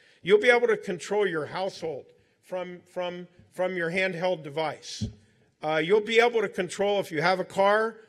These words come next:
or if you don't, you'll be able to get transportation at a minute's notice. That's the Internet of Things. And so we want our students to be ready for that. So I'm really thrilled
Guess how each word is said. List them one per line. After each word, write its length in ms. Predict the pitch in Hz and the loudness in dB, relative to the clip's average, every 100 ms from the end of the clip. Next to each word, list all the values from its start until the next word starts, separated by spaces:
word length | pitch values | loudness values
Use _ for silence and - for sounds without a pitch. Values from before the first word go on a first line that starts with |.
| _ _ | _ _
or 220 | 156 156 151 | -4 -2 -4
if 160 | 151 | -6
you 60 | 160 | -4
don't, 420 | 160 185 233 233 | 0 2 0 -2
you'll 180 | 165 196 | -4 -4
be 140 | 202 | 0
able 140 | 214 208 | 0 0
to 80 | |
get 180 | 175 208 | -2 -4
transportation 1000 | - 196 190 - 180 202 202 202 160 110 - _ _ _ | -2 -4 -4 -6 -6 0 0 0 -4 -6 -10 _ _ _
at 180 | 151 156 | 0 0
a 60 | 156 | 0
minute's 440 | 165 170 - - | -2 -2 -4 -4
notice. 640 | 151 156 139 - - - _ _ _ 143 | 2 2 2 -2 -14 -16 _ _ _ -2
That's 320 | 185 202 - | 0 0 -6
the 200 | 202 208 | -4 -2
Internet 380 | 214 180 143 120 | -2 -4 -6 -8
of 100 | 107 | -16
Things. 580 | - 131 - _ - _ _ _ | -14 -14 -16 _ -20 _ _ _
And 120 | 151 | -16
so 220 | - 180 | -2 -2
we 260 | 170 170 240 | -2 -4 -4
want 360 | 233 220 214 185 | -2 -4 -6 -2
our 140 | 208 | -2
students 480 | 208 190 185 185 - | -2 -6 -6 -8 -14
to 80 | 160 | -12
be 160 | 175 | -10
ready 300 | 180 196 214 | -2 -2 -2
for 160 | 156 143 | -6 -10
that. 200 | 127 117 | -10 -10
So 120 | 160 | -10
I'm 160 | 147 165 | -8 -4
really 280 | 202 202 180 | -2 -2 -6
thrilled 560 | - 180 208 175 123 | -14 0 2 2 -2